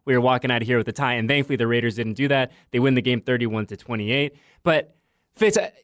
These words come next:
I think let's, let's start here, where you look at this game, and on paper, and I hate when people do that 'cause this is the N F L, you never know what's gonna happen.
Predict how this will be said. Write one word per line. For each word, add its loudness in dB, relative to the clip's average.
I 0
think 0
let's, 0
let's 2
start 2
here, 0
where 2
you 2
look 2
at -2
this 0
game, -2
and -2
on 2
paper, 0
and -2
I 0
hate 0
when 0
people 0
do 0
that 2
'cause -2
this -2
is -4
the 0
N 0
F -2
L, 2
you 0
never 4
know 2
what's 0
gonna -2
happen. -6